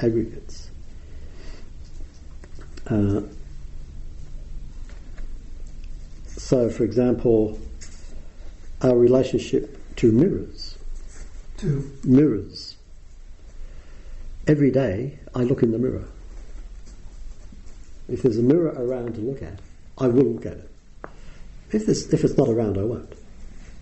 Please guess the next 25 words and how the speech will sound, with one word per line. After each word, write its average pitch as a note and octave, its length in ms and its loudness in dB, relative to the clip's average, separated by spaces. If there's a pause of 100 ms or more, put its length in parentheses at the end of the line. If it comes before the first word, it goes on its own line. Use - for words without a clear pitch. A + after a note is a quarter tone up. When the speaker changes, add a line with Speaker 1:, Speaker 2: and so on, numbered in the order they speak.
(200)
Speaker 1:
But - 280 -2
if D#3 140 6
it's - 140 0
there, D3+ 340 4 (100)
I'll A#2 120 2
have A2+ 160 4
a A2+ 40 2
look. A#2 300 -2 (2500)
Why? - 260 4 (640)
I B2 100 4
know D3 140 10
what D#3 140 6
I G#2 60 2
look A2+ 200 4
like. - 160 -8 (1500)
But C#3 140 8
I - 20 10
just A3 220 4
want D3 100 6
to A2+ 60 2
check - 400 -4
one C3 140 6
more G#2 120 4
time. - 460 4 (2250)
<laughs> - 0 -